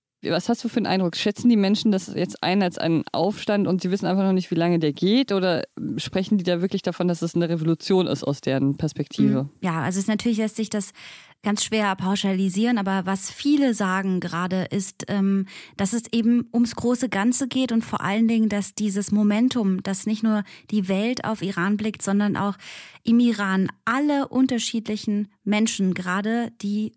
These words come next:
Speaker 2: auf die Straße gehen, gesammelt sagen, „Wir wollen eins gemeinsam nicht mehr, nämlich dieses Regime.“ Das ist auch der Grund, warum viele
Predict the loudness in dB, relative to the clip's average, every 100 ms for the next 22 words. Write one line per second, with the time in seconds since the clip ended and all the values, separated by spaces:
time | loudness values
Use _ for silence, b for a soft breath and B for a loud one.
0 | -8 -6 -4 -4 -4 -4 -4 -2 -2 -2
1 | -4 -2 2 2 2 0 -4 -4 -4 -6
2 | _ 0 2 2 0 0 -2 -2 0 0
3 | 0 -6 0 2 2 0 -2 -2 -2 -2
4 | -2 -4 -2 0 -2 -4 -2 0 -2 -4
5 | B B B B B -4 -2 -2 -2 -2
6 | -4 -2 0 0 0 -2 -2 0 0 -2
7 | -8 -8 -2 0 2 0